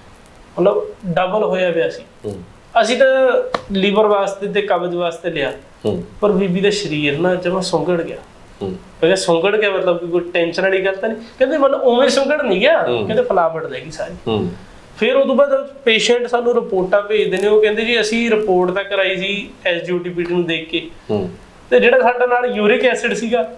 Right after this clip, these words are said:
Speaker 1: ਉਹ ਵੀ ਸੈਟਲ ਹੋਣ ਲੱਗ ਗਿਆ।
Speaker 2: ਕਿਆ ਬਾਤ।
Speaker 1: ਪੇਸ਼ੈਂਟ ਸਾਡੇ ਕੋਲੇ ਇਸ ਤਰ੍ਹਾਂ ਦੇ ਨੇ, ਫਰੂਕੀ ਜੀ, ਤੁਸੀਂ ਦੇਖੋ, ਬੰਦਾ ਗਿਆ ਜੀ ਕਿਡਨੀ ਦੀ ਰਿਪੋਰਟ ਕਰਾਉਣ।
Speaker 2: ਹੂੰ।
Speaker 1: ਤੇ ਨਾਲ ਉਹਦੇ ਰਿਪੋਰਟ ਕਿਹੜੀ ਲਿਆਏ ਆ?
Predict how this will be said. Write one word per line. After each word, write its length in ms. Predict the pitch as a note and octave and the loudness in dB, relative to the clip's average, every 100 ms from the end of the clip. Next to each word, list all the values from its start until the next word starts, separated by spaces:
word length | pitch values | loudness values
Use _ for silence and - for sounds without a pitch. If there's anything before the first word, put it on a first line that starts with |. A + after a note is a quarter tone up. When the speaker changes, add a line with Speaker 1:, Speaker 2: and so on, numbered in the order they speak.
| - | -2
Speaker 1:
ਉਹ 140 | F3+ | 0
ਵੀ 100 | E3 | 2
ਸੈਟਲ 340 | F3+ F3 E3 E3+ | 2 0 -2 -4
ਹੋਣ 240 | E3 E3 | -4 -2
ਲੱਗ 140 | D#3 D#3 | -4 -2
ਗਿਆ। 60 | |
Speaker 2:
ਕਿਆ 220 | A#2+ A2+ | -2 0
ਬਾਤ। 180 | F#2+ F2+ F2+ - - - - - - | -2 -6 -14 -20 -20 -20 -20 -20 -4
Speaker 1:
ਪੇਸ਼ੈਂਟ 460 | A#3 A#3 A#3 C#4+ D4 | 0 2 2 0 0
ਸਾਡੇ 340 | C4 B3 B3 | 0 0 0
ਕੋਲੇ 240 | B3 B3+ A#3+ | 2 2 2
ਇਸ 120 | - | 0
ਤਰ੍ਹਾਂ 280 | - G#3 G3 | 0 2 2
ਦੇ 120 | F#3 | 2
ਨੇ, 200 | F3+ F#3+ | 2 2
ਫਰੂਕੀ 420 | F#3+ F3+ F3 F3+ | 0 -4 -2 -4
ਜੀ, 60 | G3 | -2
ਤੁਸੀਂ 220 | F#3+ F#3+ | -2 0
ਦੇਖੋ, 340 | E3+ F3 F#3+ | -2 0 0
ਬੰਦਾ 380 | F#3+ E3+ E3+ F#3 | 2 0 0 0
ਗਿਆ 220 | F3 E3+ | 0 -2
ਜੀ 100 | E3+ | -2
ਕਿਡਨੀ 400 | - F#3 F3 F3+ | -2 -2 0 0
ਦੀ 140 | E3+ F3+ | 0 0
ਰਿਪੋਰਟ 340 | E3+ D#3+ D3 | 0 -2 -2
ਕਰਾਉਣ। 220 | D3 C#3+ C#3+ - | -2 -2 -4 -6
Speaker 2:
ਹੂੰ। 200 | A2 F#2 - - - - | -4 -4 -6 -16 -20 -2
Speaker 1:
ਤੇ 60 | A#3 | 2
ਨਾਲ 340 | A3+ G#3+ A3+ | 4 2 2
ਉਹਦੇ 160 | B3 C4 | 2 2
ਰਿਪੋਰਟ 340 | C4+ B3 B3 | 4 4 4
ਕਿਹੜੀ 200 | B3 B3+ | 2 0
ਲਿਆਏ 320 | C4+ C4 B3+ | 2 2 2
ਆ? 80 | B3 | 0